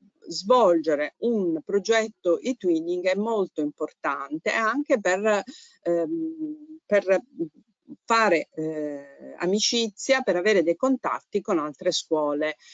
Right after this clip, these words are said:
eh, del, dell'Unione Europea. Ehm, dunque, questi invitare esperti, la durata va da due a sessanta giorni, quindi un esperto può trattenersi nella nostra scuola,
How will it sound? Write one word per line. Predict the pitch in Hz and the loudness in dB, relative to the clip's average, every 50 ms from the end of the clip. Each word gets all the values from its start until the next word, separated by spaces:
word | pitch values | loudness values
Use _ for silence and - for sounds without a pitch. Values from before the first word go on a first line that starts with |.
| - - - | -20 -20 -8
eh, | - 147 147 147 143 143 143 135 135 139 131 127 | -4 -2 -2 -2 -2 -6 -10 -14 -18 -20 -20 -16
del, | 139 151 151 143 151 147 147 143 143 139 135 135 139 135 127 127 - - | -14 -14 -4 0 0 0 0 0 -4 -6 -6 -6 -6 -6 -6 -8 -8 -2
dell'Unione | 151 160 151 147 151 147 147 143 135 131 127 | 0 2 4 4 4 2 2 2 0 0 -2
Europea. | 131 131 123 123 123 123 - - - 123 - - - - - _ _ - - - - - - - _ _ _ - | -2 -2 -2 0 -2 -2 -2 -4 -8 -8 -6 -8 -10 -10 -12 _ _ -20 -20 -20 -20 -20 -20 -20 _ _ _ 2
Ehm, | 196 190 185 180 180 180 175 175 170 165 170 165 165 165 165 160 156 - _ _ _ _ | 4 4 4 4 2 2 2 2 2 2 0 -2 -4 -4 -4 -8 -14 -18 _ _ _ _
dunque, | _ 202 208 220 202 175 - - 165 160 - | _ 0 2 4 2 2 2 0 0 0 0
questi | _ - 269 277 294 294 - - - 220 | _ 4 6 6 6 4 0 -2 -2 -2
invitare | 208 202 208 208 - 247 254 262 277 | -2 -2 -2 -2 0 0 2 4 4
esperti, | 294 285 - - - 320 330 339 330 _ - | 2 2 0 -2 0 2 2 2 0 _ 2
la | 311 277 226 | 2 4 4
durata | 214 214 240 254 254 254 - - 220 | 4 4 4 4 4 2 0 -2 0
va | 208 214 202 185 | 2 2 2 2
da | 175 180 214 | 2 0 0
due | 214 220 277 294 330 330 302 | 0 2 4 4 4 4 2
a | - - 214 | 0 -4 -8
sessanta | 214 - - 196 - - 165 151 147 - 139 127 | -4 -4 -4 -4 -4 -6 -8 -10 -8 -8 -10 -10
giorni, | 123 - 120 131 - 143 165 185 196 | -10 -12 -16 -14 -8 -6 -6 -4 -2
quindi | 214 202 185 | -2 -2 -2
un | 196 214 240 | -2 -2 -2
esperto | 240 - - 269 247 220 - - 180 | -2 0 0 0 -2 0 -2 -4 -4
può | - - 196 - | -2 -2 -2 -2
trattenersi | - - 175 - - 220 233 220 202 - - | -2 -6 -6 -2 0 0 0 0 0 -2 -2
nella | 170 170 175 180 202 | -2 -2 -2 -4 -4
nostra | 240 269 262 - - 320 | -4 -4 -4 -4 -6 -6
scuola, | 285 - - 240 196 175 160 156 147 | -8 -2 0 2 4 4 4 2 0